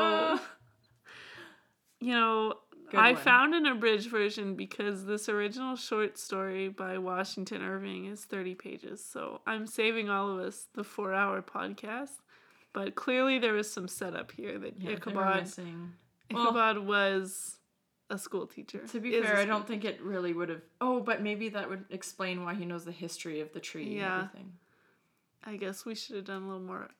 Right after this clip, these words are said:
Speaker 2: I should have done some more background into what his life is.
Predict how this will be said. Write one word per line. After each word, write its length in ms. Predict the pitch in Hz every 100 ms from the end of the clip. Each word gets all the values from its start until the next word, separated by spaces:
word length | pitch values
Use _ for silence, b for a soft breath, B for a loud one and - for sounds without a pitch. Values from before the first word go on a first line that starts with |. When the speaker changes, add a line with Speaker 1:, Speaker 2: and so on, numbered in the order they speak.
| _ 214
Speaker 2:
I 180 | 202
should 200 | 196 - 202
have 80 |
done 100 | 196
some 200 | 196 196
more 80 | 190
background 580 | 180 175 175 - 147 233 _ _ _ _ _ _ -
into 240 | 214 226
what 220 | 196 185
his 300 | 208 214 196
life 300 | 202 196 196
is. 300 | 202 208 -